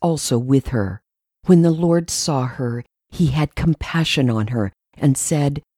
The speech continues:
"Don't weep." Then he came up and touched the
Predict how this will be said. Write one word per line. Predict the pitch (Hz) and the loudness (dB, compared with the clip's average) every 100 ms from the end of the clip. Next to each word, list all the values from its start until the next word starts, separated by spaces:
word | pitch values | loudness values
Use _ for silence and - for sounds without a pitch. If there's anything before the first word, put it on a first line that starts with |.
| _ | _
"Don't | 165 160 139 127 110 | 0 4 4 2 0
weep." | 113 107 120 - _ _ _ _ _ _ | 2 2 0 -4 _ _ _ _ _ _
Then | 131 143 151 | -2 4 4
he | 160 160 | 2 -2
came | - - 143 180 | -4 0 4 6
up | 170 120 - _ _ - | 4 0 -4 _ _ 2
and | 135 120 - | 4 4 -4
touched | - - 107 - - _ | -4 -4 -4 -6 -8 _
the | 131 | -4